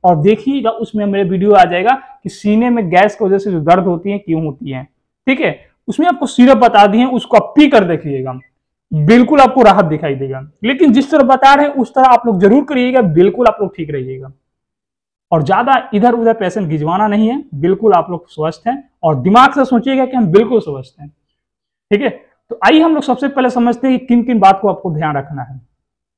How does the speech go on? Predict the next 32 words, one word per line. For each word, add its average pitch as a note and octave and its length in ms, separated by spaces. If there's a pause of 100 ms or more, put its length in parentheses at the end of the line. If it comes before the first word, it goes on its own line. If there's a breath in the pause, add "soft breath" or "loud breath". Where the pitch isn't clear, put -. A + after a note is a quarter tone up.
(180)
दोस्तों, C4 300
number C4 280
one B3 240
बताना G3 360
चाहते E3 320
हैं, A3+ 200 (100)
आप G#3+ 160
अपने G#3+ 180
blood F3+ 280
pressure F3 260
को E3+ 100
ठीक C#3+ 180
रखिएगा, C3 440 (580)
यानी A3 200
blood B3 200
pressure B3+ 280
ना C4 100
हाई G3+ 320
होने C4 180
दीजिएगा, B3+ 380
ना A#3 180
लो F#3 160
होने D3 240
दीजिएगा। C3 440 (680)
अगर C4+ 140
blood B3 220
pressure B3 320
हाई F3+ 280
या C4 100
लो A3+ 180
है B3+ 140
ना, B3+ 100